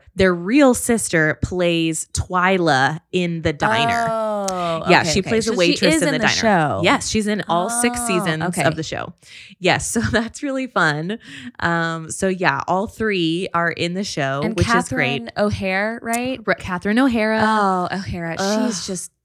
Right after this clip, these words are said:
Speaker 2: the best.
Speaker 1: She is incredible.
Speaker 2: Ugh.
Speaker 1: Incredible. And this show is so interesting. So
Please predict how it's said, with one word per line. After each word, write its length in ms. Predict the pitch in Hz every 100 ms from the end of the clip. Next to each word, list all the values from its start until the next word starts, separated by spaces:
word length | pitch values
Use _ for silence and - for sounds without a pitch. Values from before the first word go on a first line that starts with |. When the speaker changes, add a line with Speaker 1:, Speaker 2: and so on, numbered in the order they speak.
| -
Speaker 2:
the 100 | 180
best. 640 | 165 175 165 143 135 -
Speaker 1:
She 340 | - 226 233 247
is 140 | 240
incredible. 840 | 254 247 - 165 156 151 151 160 247
Speaker 2:
Ugh. 260 | 190 180 165 - - 226 262 269
Speaker 1:
Incredible. 880 | 277 277 - 185 165 147 131 64 - - - 247
And 200 | 220 240
this 340 | 254 262 - - _
show 760 | - - 285 294 330 226 190 180
is 140 | 196 208
so 260 | - 240
interesting. 500 | 202 208 247 - 214
So 120 | 185